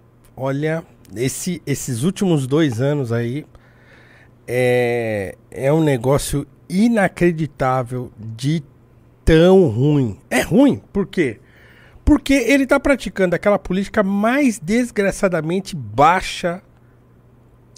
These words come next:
né, é, é, que se pode fazer, que um, que um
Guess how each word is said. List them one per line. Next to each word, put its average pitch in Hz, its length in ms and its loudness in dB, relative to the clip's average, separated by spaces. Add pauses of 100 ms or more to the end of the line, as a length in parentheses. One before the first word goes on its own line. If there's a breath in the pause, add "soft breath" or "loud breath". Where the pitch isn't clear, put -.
(300)
né, 135 240 -2 (260)
é, 135 640 -6
é, 143 220 -4
que - 140 -14
se - 120 -2
pode 233 260 -2
fazer, 214 500 0 (120)
que - 140 -6
um, 190 280 -2
que - 160 -4
um 180 600 -2